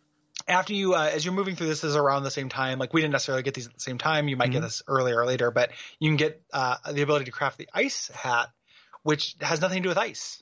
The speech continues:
Speaker 2: Yep.
Speaker 1: Uh, this allows you to do a ground pound. You turn yourself into an ice statue.
Speaker 2: Mm-hmm.
Speaker 1: Um, and I was like, "That's just weird."
Speaker 2: Yeah.
Speaker 1: Like, and it's, it's largely used, again,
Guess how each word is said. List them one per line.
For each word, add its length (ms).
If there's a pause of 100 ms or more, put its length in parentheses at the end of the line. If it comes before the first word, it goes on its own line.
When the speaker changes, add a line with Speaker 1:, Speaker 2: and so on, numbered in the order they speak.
Speaker 2:
Yep. 200 (140)
Speaker 1:
Uh, 300
this 180
allows 240
you 80
to 60
do 40
a 40
ground 320
pound. 280
You 60
turn 180
yourself 280
into 100
an 100
ice 160
statue. 560
Speaker 2:
Mm-hmm. 920
Speaker 1:
Um, 480 (400)
and 120
I 60
was 140
like, 160
"That's 160
just 160
weird." 300 (280)
Speaker 2:
Yeah. 220
Speaker 1:
Like, 160
and 120
it's, 140
it's 220
largely 360
used, 380
again, 460